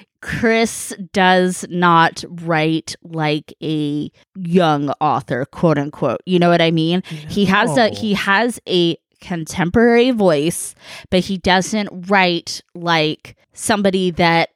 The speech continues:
Speaker 1: "Oh, you know, I'm just kind of figuring this out." Like, he is clearly
Speaker 2: He has a very clear voice.
Speaker 1: Yeah, eh, he has a lot of talent, and he's been working at this,
Speaker 2: Mm-hmm.
Speaker 1: um, which I think is so cool. And I,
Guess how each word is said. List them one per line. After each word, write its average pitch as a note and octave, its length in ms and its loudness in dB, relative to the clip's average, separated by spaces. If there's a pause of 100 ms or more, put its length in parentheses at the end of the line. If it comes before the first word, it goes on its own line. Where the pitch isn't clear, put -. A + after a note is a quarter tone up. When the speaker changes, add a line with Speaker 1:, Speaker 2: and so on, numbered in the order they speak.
(140)
Speaker 1:
"Oh, G3+ 560 4
you G3 240 -2
know, F#3 260 4
I'm F3 160 2
just F3+ 300 -2
kind F3+ 340 -2
of E3 260 -2
figuring E3+ 580 -2
this D#3+ 220 -6
out." D#3 200 0
Like, E3 140 -2
he G#3 240 -2
is F3 240 -6
clearly F#3 1400 0
Speaker 2:
He D3 120 0
has F#3 120 2
a D#3 60 0
very G3+ 260 4
clear F3 300 0
voice. B2 440 -4
Speaker 1:
Yeah, F#3+ 400 2
eh, G3+ 140 4
he G3+ 160 2
has F#3+ 180 2
a F#3+ 60 0
lot F3 220 2
of G3+ 80 -6
talent, F#3 540 -2
and F3+ 140 2
he's F3 200 -2
been D#3+ 240 -2
working D#3+ 420 0
at - 140 -12
this, - 380 -10
Speaker 2:
Mm-hmm. C3+ 360 -6 (480)
Speaker 1:
um, D#3 500 2
which F3 180 0
I F3 80 4
think E3+ 240 0
is E3 80 -2
so F3+ 280 2
cool. D#3 480 0
And D#3 420 -2 (120)
I, D#3+ 500 2